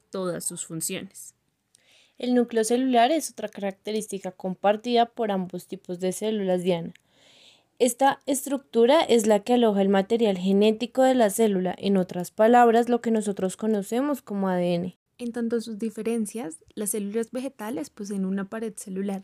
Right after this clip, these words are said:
Speaker 1: rígida, compuesta principalmente por celulosa, y es muy interesante porque esta estructura es la que le da forma a la célula y le otorga sostén a la planta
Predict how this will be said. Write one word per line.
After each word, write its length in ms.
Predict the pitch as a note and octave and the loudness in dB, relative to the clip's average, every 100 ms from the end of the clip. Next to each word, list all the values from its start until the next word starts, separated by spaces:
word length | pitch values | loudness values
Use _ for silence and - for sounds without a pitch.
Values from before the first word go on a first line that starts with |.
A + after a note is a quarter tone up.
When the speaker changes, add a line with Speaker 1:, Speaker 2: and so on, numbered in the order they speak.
| _ | _
Speaker 1:
rígida, 460 | G#3 G#3 - - - _ _ _ - | -8 -8 -8 -16 -18 _ _ _ -12
compuesta 440 | D4+ D#4 D4 D#4 | -8 -6 -6 -8
principalmente 680 | - A#3+ G#3+ G3 G3 F3 - | -8 -8 -8 -8 -8 -8 -10
por 180 | - F#3 | -14 -14
celulosa, 580 | F#3+ F#3 A#3+ C4+ - _ _ _ | -10 -6 -4 -4 -6 _ _ _
y 140 | F#3 G#3 | -6 -4
es 160 | - | -4
muy 200 | G#3+ A#3 | -4 -2
interesante 680 | C4 C4 C4+ C#4 C#4+ G#3 C#3 | -2 -4 -6 -8 -8 -8 -10
porque 320 | - F#3 - | -12 -14 -12
esta 160 | F#3 - | -12 -10
estructura 720 | F#3+ - A#3 _ G3+ A3+ - | -12 -12 -14 _ -8 -6 -6
es 160 | - F#3+ | -8 -12
la 120 | F#3 | -10
que 80 | G3 | -8
le 100 | G3+ | -6
da 160 | F#3+ F#3 | -6 -8
forma 520 | - - G3 F#3+ F#3 | -14 -10 -6 -4 -4
a 20 | |
la 100 | F3+ | -6
célula 500 | A3 C4 A#3+ G#3+ D#4 _ _ _ _ | -6 -4 -2 -4 -6 _ _ _ _
y 80 | - | -6
le 120 | D4 | -6
otorga 420 | E4 C#4 G#3+ G3+ B3+ | -6 -8 -8 -8 -10
sostén 420 | A#3 - F3+ E3+ | -10 -10 -8 -8
a 20 | |
la 120 | E3 | -10
planta 420 | - C4+ C4 _ | -6 -6 -6 _